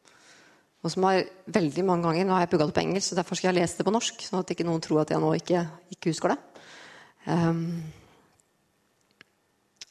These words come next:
men det har kommet til meg så mange ganger. Jeg husker vi på, ehm, Tenn bibelskolen ble utfordret til å pugge Salme en.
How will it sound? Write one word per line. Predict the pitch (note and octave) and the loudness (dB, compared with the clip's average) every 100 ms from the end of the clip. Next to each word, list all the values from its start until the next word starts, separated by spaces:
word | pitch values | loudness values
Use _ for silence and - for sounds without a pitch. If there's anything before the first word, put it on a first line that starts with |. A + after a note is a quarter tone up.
| _ _ _ _ _ _ _ | _ _ _ _ _ _ _
men | G3 | 0
det | |
har | G3 - | 2 2
kommet | A3+ F#3+ - | 2 2 0
til | E3+ | 0
meg | F3 | 0
så | G#3 | 0
mange | G#3+ G#3 | 0 0
ganger. | G3 B3+ - - _ _ _ _ _ _ _ _ _ _ _ _ _ _ _ - | 0 -2 -6 -18 _ _ _ _ _ _ _ _ _ _ _ _ _ _ _ -2
Jeg | F#3+ | -2
husker | - E3+ | -2 -2
vi | F3 | 0
på, | F#3 | 2
ehm, | F#3+ G3 F3+ F3 E3 D#3+ C#3+ - _ _ _ - _ _ _ _ - - - - - - - - - _ - _ - | 2 4 4 2 0 -4 -8 -18 _ _ _ -20 _ _ _ _ -20 -20 -20 -20 -20 -20 -20 -20 -20 _ -20 _ 2
Tenn | F#3+ | 4
bibelskolen | G#3 A#3+ B3+ C#4 B3 - - - - _ G3+ | 6 4 4 6 4 2 -12 -20 -20 _ 0
ble | G#3 | 2
utfordret | E3+ - F#3 F#3+ | 2 2 4 4
til | G#3 G3+ | 4 2
å | |
pugge | - F#3+ D3 F#3 G3 | 2 -6 2 2 2
Salme | - G3 D3+ F3+ - | 0 0 0 0 2
en. | G3 G#3+ | 2 2